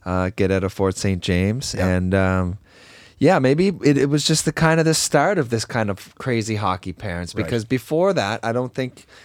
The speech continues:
Speaker 1: that existed. I think a lot of parents would have, pers-, like, dissuaded their kids from joining hockey
Speaker 2: Right,
Speaker 1: leagues
Speaker 2: yeah,
Speaker 1: because
Speaker 2: yeah.
Speaker 1: it wasn't lucrative. It was a
Speaker 2: Yeah,
Speaker 1: hard
Speaker 2: yeah,
Speaker 1: job.
Speaker 2: yeah.
Speaker 1: The travel and pay were bad, but I mean,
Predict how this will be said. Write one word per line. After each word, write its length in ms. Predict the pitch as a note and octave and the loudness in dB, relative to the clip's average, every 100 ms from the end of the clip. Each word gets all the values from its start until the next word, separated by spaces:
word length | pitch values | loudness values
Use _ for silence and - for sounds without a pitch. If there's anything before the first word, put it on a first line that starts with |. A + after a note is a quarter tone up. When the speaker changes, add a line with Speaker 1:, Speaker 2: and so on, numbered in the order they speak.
| - | -2
Speaker 1:
that 180 | B2+ A#2+ | 0 0
existed. 600 | G#2+ G#2 D3+ - G2 F#2+ | -2 -2 -2 -2 -6 -4
I 100 | G#2 | -2
think 260 | C3+ B2+ - A#2+ | 0 -2 -2 2
a 60 | |
lot 220 | A#2+ B2 | 4 4
of 100 | A#2+ | 0
parents 400 | - B2+ B2 B2 | 0 0 0 0
would 100 | C3 | 0
have, 160 | A#2+ - | 0 -2
pers-, 220 | B2 F#2+ - | -6 -6 -2
like, 300 | G#2 G#2+ - - - - - | 0 0 -4 -20 -20 -20 -8
dissuaded 640 | C3 - - C#3+ E3 F3+ D3+ | -2 -2 2 4 4 2 2
their 140 | A2 | 0
kids 340 | - B2+ G#2 - | 2 0 0 0
from 160 | B2+ | 2
joining 440 | A2 C#3 A#2 A#2+ A#2+ | 4 4 4 2 2
hockey 500 | A2+ B2+ B2+ - B2 | 2 2 2 2 4
Speaker 2:
Right, 140 | A#2 | 6
Speaker 1:
leagues 220 | G#2 G2+ | 4 4
Speaker 2:
yeah, 60 | B2+ | 4
Speaker 1:
because 260 | B2+ C#3 C3 | 4 4 4
Speaker 2:
yeah. 40 | |
Speaker 1:
it 40 | C3 | 6
wasn't 360 | D3 D3+ B2+ A#2+ | 4 2 0 4
lucrative. 500 | C#3+ C#3 D#3 D3 C#3 | 4 4 4 4 4
It 80 | G#2+ | 2
was 140 | G#2 | 2
a 40 | A#2 | 2
Speaker 2:
Yeah, 40 | |
Speaker 1:
hard 300 | B2 - C#3+ | 4 4 4
Speaker 2:
yeah, 120 | A2+ | 4
Speaker 1:
job. 420 | C#3 C3+ C3 C#3 | 4 4 2 0
Speaker 2:
yeah. 200 | A#2+ G2 - _ - - - - | 0 -2 -2 _ -20 -20 -18 -8
Speaker 1:
The 100 | A2+ | -4
travel 500 | - C#3+ C#3 C#3 C3 | 2 4 4 2 0
and 120 | A2+ | 0
pay 140 | C3+ | 0
were 100 | B2 A#2 | 2 2
bad, 240 | B2+ B2+ | 2 2
but 120 | A#2+ | 0
I 80 | A#2+ | 0
mean, 340 | C3 B2 A2+ | 0 -2 -6